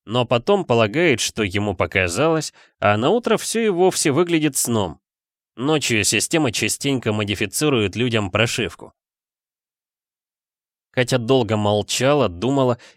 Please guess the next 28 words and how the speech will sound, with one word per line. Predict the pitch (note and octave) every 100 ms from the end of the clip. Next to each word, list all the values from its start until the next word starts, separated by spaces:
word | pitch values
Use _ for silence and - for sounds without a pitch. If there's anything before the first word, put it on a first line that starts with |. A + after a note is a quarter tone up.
| _
и | A#2
недоверчиво | A2 G#2+ G2+ G#2+ D3+ - D3+ D3
косилась | C3+ - A#2 A2 G#2 -
на | A#2+
спутника. | - B2+ G2+ E2+ - - _ _ _ _ _ _ _ _
Наконец, | G2+ G2 B2+ G3 -
нехотя | D3+ C#3 C#3+ C3+
согласилась. | C#3 C3+ C3 C#3+ - F#2+ D#2+ - - _ _ _ _ _ _ _ _ _ _ _ _ _ _
«Ну | A#2+ C#3+
ладно, | C#3+ A#2+ A2+ G#2+
допустим | A2 E3 D#3 - C#3
и | A#2+
это. | G2 - - _ _ _
Но | G#2+ C3
почему | C3 - C3+ E3+
в |
таком | - C3 C3
случае | - F3 - D3
еще | B2+ B2 -
никто | C3+ A#2+ -
не | D#3 C#3+
догадался | C3 B2 A#2 D3 C3+ B2
уничтожить | A#2 A#2 - C#3+ A#2+ A#2
систему | - A#2+ G#2 - A#2+ D3 B2+ - - _
или | B2 A#2+ A2+
тех | G#2+ C#3 C3
же | A2+ C#3+
демонов | E3 B2 F#2 D#2